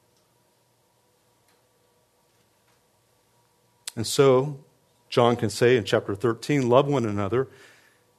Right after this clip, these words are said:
or Christ can say in John thirteen, "Love one another even as I have loved you. By this all men will know that you are my disciples." Wow, what's he saying there?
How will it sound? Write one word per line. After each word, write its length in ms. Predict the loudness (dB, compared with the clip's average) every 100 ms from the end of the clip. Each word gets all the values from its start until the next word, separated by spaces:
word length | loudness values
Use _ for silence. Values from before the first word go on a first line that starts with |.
| _
or 80 | -10
Christ 320 | 0 2 2
can 120 | -2 -6
say 180 | -4
in 80 | -4
John 160 | -4 -6
thirteen, 360 | -8 -10 -12 -10 2
"Love 160 | 4
one 160 | 4 4
another 260 | 2 2
even 280 | 2 2 2
as 160 | 2 2
I 180 | 0 2
have 240 | 0 0
loved 280 | 0 -2 -6
you. 280 | -8 -8 -12 _ _ _ _ _
By 160 | 4 6
this 220 | 6 4
all 240 | 4 4
men 260 | 4 2 0
will 160 | 0 2
know 220 | 2 2
that 240 | 0 -4
you 120 | -6
are 140 | -2 -2
my 160 | -2
disciples." 640 | -6 -6 -4 -4 -6 -10 -8
Wow, 420 | -8 -8 -10 -14 -12
what's 200 | -10 -6
he 80 | -6
saying 400 | -4 -4 -4 -8
there? 240 | -14 -16